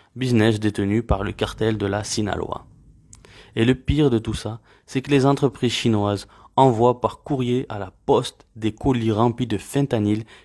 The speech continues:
qui voyagent librement dans les postes américaines.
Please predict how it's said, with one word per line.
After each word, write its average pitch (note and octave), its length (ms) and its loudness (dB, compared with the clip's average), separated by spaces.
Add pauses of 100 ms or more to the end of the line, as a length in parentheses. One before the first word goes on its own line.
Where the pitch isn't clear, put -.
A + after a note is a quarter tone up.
qui E3 120 -4
voyagent G#2 420 0
librement A#2 540 2
dans G2+ 140 -4
les F#2 120 -10
postes - 400 -2
américaines. A2+ 540 -2